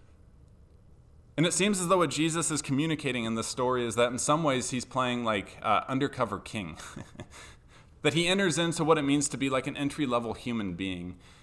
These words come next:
uh, to e-, enter into the experience of those who have been,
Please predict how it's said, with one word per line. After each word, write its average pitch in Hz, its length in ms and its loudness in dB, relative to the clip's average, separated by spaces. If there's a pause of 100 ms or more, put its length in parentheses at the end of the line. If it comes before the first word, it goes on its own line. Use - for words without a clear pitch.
(160)
uh, 104 220 -2
to - 160 -2
e-, - 200 -6
enter 175 240 0
into 160 320 0
the 143 140 0
experience 160 680 0
of 120 140 -2
those 139 400 2
who 139 120 0
have 135 420 0
been, 123 340 -2